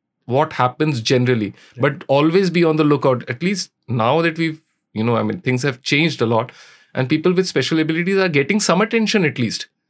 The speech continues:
Speaker 1: 'Cause I remember a lot of dyslexic, you know, I mean, but nobody really knew what, what was the problem. But they knew that th-, there was a problem with this child. The child is not able to write properly and made fun of and, you know, and, and the teacher's also not taking in,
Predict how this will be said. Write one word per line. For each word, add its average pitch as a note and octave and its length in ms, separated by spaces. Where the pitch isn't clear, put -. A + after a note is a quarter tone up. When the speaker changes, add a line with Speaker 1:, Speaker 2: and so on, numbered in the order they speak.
Speaker 1:
'Cause F3 160
I F3+ 120
remember F3 420
a F#3 60
lot D3+ 180
of G3+ 140
dyslexic, D3+ 580
you B2 140
know, E3+ 140
I D#3+ 40
mean, D3+ 180
but B2+ 200
nobody D3 340
really E3 260
knew D#3 180
what, C#3 200
what B2 160
was B2+ 140
the A#2+ 80
problem. C#3 460
But B2 120
they C#3+ 100
knew E3 180
that C#3+ 180
th-, A#2+ 140
there B2+ 140
was C3+ 120
a C#3+ 40
problem B2+ 360
with A2+ 100
this A2 140
child. A#2 280
The C3 120
child C#3+ 280
is D3 100
not C3+ 160
able C3 160
to B2+ 80
write A2 240
properly F#2+ 400
and F3+ 180
made F#3 220
fun D3+ 200
of C#3+ 220
and, C3+ 160
you A#2+ 80
know, A#2+ 180
and, A2+ 280
and B2 180
the B2 140
teacher's D#3 340
also C3 240
not A#2+ 220
taking A2+ 320
in, A2 180